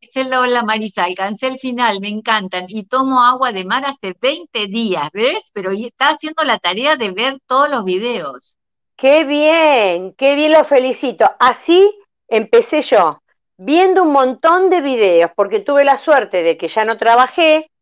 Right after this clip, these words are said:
Speaker 2: el año pasado, eh, de donde trabajé treinta y tres años, eh, entonces yo tenía todo el tiempo, como dice Griselda,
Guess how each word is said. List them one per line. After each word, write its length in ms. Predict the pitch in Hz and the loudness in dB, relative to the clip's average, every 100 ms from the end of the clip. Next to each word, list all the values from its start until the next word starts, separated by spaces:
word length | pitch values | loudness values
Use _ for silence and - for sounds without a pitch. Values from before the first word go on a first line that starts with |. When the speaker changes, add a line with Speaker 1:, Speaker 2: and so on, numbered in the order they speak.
| _ | _
Speaker 2:
el 120 | 160 | -4
año 200 | 175 185 | -2 0
pasado, 640 | 196 247 339 339 302 311 330 - _ _ _ _ _ - | -2 0 4 6 6 4 2 -8 _ _ _ _ _ -6
eh, 220 | 160 - | -4 -6
de 180 | 180 160 | -10 -4
donde 260 | 160 165 165 | -2 4 4
trabajé 380 | 165 156 208 196 | 4 0 0 0
treinta 300 | 196 196 185 | 2 2 0
y 60 | |
tres 280 | 190 214 247 | 2 -2 2
años, 520 | 262 247 247 285 349 - _ _ _ _ _ _ _ _ _ _ - | 2 2 0 0 -2 -8 _ _ _ _ _ _ _ _ _ _ 0
eh, 420 | 226 220 214 220 | 2 4 4 4
entonces 440 | 269 269 330 359 349 | 2 4 2 2 -2
yo 100 | 339 | 0
tenía 360 | 320 311 320 311 | 2 2 2 2
todo 180 | 370 | 2
el 120 | 370 269 | 2 2
tiempo, 280 | 339 277 | 0 2
como 180 | 226 226 | 2 2
dice 220 | 254 254 | 0 2
Griselda, 680 | 269 254 - 180 170 175 180 | 0 0 0 0 2 -2 -2